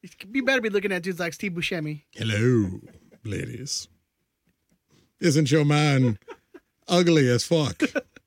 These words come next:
Speaker 2: Isn't my dick big?
Speaker 1: Isn't he just the biggest piece of shit?
Speaker 2: Haven't you ever wondered why my towel goes all the way to the floor?
Speaker 1: All the way.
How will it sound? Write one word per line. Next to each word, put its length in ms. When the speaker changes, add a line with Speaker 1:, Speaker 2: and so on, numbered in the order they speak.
Speaker 2:
Isn't 280
my 140
dick 260
big? 340
Speaker 1:
Isn't 280
he 200
just 440
the 120
biggest 540
piece 320
of 260
shit? 640
Speaker 2:
Haven't 300
you 100
ever 140
wondered 460
why 200
my 160
towel 380
goes 200
all 280
the 100
way 200
to 120
the 80
floor? 520
Speaker 1:
All 920
the 60
way. 160